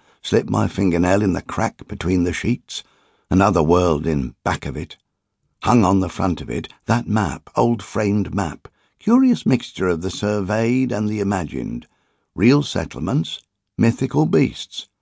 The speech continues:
little pictograms of villages, each one with a steepled church, sitting on a titty tumulus, shaded in with cross-hatching. The place names, written in cursive script and full of lisping Fs. Fussex, Suffolks,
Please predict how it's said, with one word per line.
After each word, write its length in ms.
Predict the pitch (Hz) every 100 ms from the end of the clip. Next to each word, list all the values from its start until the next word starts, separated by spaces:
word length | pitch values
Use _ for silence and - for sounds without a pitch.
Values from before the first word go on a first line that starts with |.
| _ _ -
little 220 | 185 262
pictograms 760 | - - - 87 82 67 76
of 80 | 98
villages, 580 | 127 101 73 80 76 - _ _ -
each 240 | 139 143
one 240 | 123 117 92
with 120 | 87
a 80 | 90
steepled 680 | - 143 127 127 127 107 -
church, 520 | 107 90 - - - _ _ _
sitting 380 | - 151 107 110
on 120 | 110
a 80 | 113
titty 340 | 131 120 123
tumulus, 680 | 117 117 87 85 80 - - _ _ _ -
shaded 400 | 127 117 117 120
in 220 | 117 92
with 220 | 92 -
cross-hatching. 760 | 123 120 - 104 - - 69 76 _ _ _ -
The 80 | 110
place 340 | 135 190 -
names, 480 | 64 57 76 101 - _ -
written 280 | 123 131 110
in 200 | 92 95
cursive 520 | - 113 110 117 104
script 480 | - - 107 - -
and 220 | 78 67
full 240 | - 107 98
of 160 | 71
lisping 580 | 73 104 - - 98 98
Fs. 500 | 101 78 - - - _ _ _ _
Fussex, 600 | - - - - - - _ _ _ _
Suffolks, 800 | - 143 - 60 - _ -